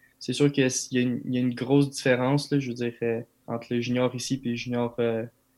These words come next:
au, au Québec, c'est complètement différent, mais je pense que cette adap-, adaptation-là, je, je, je l'ai faite, euh, déjà l'année passée. Puis, euh,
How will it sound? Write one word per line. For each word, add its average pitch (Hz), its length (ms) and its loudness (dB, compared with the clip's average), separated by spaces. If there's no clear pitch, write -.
au, 117 380 0
au 113 40 -4
Québec, 120 300 0
c'est 117 120 -6
complètement 120 420 -2
différent, 120 560 -2
mais 123 160 0
je - 100 -8
pense 127 180 -4
que 120 120 -6
cette 120 160 -2
adap-, 117 260 -2
adaptation-là, 120 760 -2
je, 110 540 0
je, - 180 -10
je - 160 -4
l'ai 113 160 0
faite, 117 360 -4
euh, 110 180 2
déjà 117 220 -4
l'année 113 200 0
passée. 113 520 -2
Puis, 110 300 -4
euh, 107 680 -2